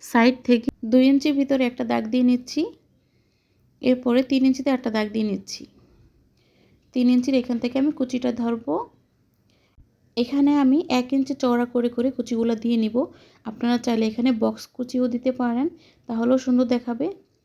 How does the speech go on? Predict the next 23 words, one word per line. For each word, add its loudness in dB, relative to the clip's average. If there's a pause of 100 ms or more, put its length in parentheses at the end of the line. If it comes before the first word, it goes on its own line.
(760)
আমি -2 (100)
এক -4
ইঞ্চি 2 (100)
চওড়া 2
করে -2
করে -4
কুচিগুলো -4
দিয়ে 0
নিচ্ছি। -6
প্রত্যেকটা -4
কুচি -6 (100)
এক -6
সমান -2
হতে -2
হবে, 0 (420)
তাহলে 0
দেখতে -2
সুন্দর 0
লাগবে। -4 (1040)
আমি -4
পুরোটা 0
কাপড়ে 0 (100)
এভাবে 2